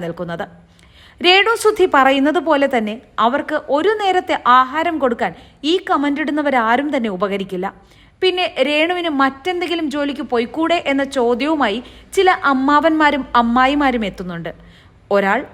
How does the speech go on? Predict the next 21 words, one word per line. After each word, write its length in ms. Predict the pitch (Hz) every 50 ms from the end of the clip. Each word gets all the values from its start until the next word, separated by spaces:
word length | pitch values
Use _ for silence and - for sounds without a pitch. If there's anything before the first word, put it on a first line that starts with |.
| 262 233
എന്ത് 240 | 233 247 277 320 403 370
ജോലി 200 | 370 359 349 349 330 349
ചെയ്യണമെന്ന് 460 | 339 311 311 320 311 294 247 208 220 240 - - - - - -
സോഷ്യൽ 420 | 359 349 339 359 349 - 403 392 330
മീഡിയയിലെ 400 | 349 349 330 339 330 320 302 302 302 302 -
തന്ത 260 | 330 302 285 285 285 339 339
വൈബുകാരോ 480 | 349 339 330 311 330 320 302 294 302 311 330 320 -
തള്ള 240 | 294 262 269 294 311 320
വൈബുകാരോ 480 | 330 320 294 302 302 302 294 285 294 294 285 - 233
അല്ല 200 | 233 247 277 320 - -
തീരുമാനിക്കേണ്ടത്. 640 | 214 196 196 190 180 175 180 - 185 170 170 175 185 - - - - - - - - _ -
രേണുവിന് 460 | 233 247 254 262 269 285 285 285 285 285 285 - 202
അഭിനയിക്കാൻ 500 | 214 - 269 277 294 294 285 294 294 285 285 - 285
ഇഷ്ടമാണ്, 460 | 254 - - - 220 190 170 165 175 - - - - - - _ -
സ്റ്റേജ് 400 | - - 330 339 349 370 285 415 415
പെർഫോമൻസുകൾ 680 | - 349 302 - - 311 302 311 302 302 320 285 285 294 294 240
ഇഷ്ടമാണ് 540 | 269 240 - - 359 359 339 320 302 302 311 294 - 254
എന്ന് 160 | 262 254 269 262 - - - 220
അവർ 180 | 220 214 285 302 -
തന്നെ 160 | 381 359 349 262 220
വ്യക്തമാക്കിയിട്ടുമുണ്ട്. 840 | 208 208 - - 302 302 269 262 - 220 196 - 180 175 160 156